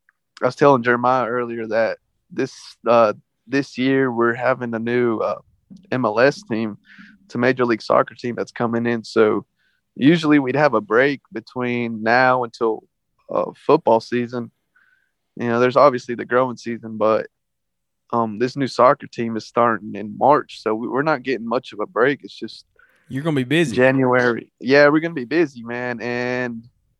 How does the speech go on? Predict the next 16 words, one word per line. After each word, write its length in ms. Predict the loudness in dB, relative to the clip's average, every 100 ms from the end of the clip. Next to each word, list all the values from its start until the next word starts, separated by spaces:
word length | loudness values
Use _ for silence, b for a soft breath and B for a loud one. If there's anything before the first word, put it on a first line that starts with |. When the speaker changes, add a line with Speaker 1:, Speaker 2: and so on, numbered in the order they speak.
| _
Speaker 1:
we 100 | -4
got 200 | 2 2
concerts 600 | 2 -4 -4 -6 -16 -20 -16
this 120 | -14
summer 540 | -6 -6 -4 -8 -10 -14 _ _ _ _ _ _
that 100 | -2
we 100 | 0
also 260 | 2 0 -2
gotta 220 | -4 -4
work. 380 | -2 -2 -2 -4 _ _ _ _ _ _ _ _ _ _ _ -10
And, 640 | -8 -6 -6 -8 -10 -12 -18 _ _
you 120 | -6
know, 100 | -4
the 80 | -6
soccer 420 | 0 4 4 2
games, 800 | -2 -2 -2 -4 -6 -10 -14 -20